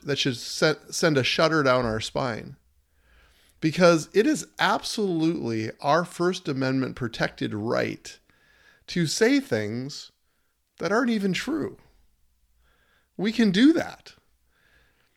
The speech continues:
We can say things that are outlandish or don't have a lot of support. It's called free speech.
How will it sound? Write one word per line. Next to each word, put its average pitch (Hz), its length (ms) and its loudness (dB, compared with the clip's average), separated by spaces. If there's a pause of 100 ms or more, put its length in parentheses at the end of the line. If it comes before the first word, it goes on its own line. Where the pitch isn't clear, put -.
(160)
We 185 100 4
can 175 160 2
say 170 240 4
things 190 440 -2
that 147 320 2 (100)
are 139 220 6
outlandish 127 680 0
or 113 320 -4 (120)
don't 139 180 4
have 143 120 2
a 139 40 0
lot 123 180 2
of 113 80 -4
support. 156 560 -6 (1000)
It's 147 140 -4
called 208 260 2
free 226 200 2
speech. - 680 0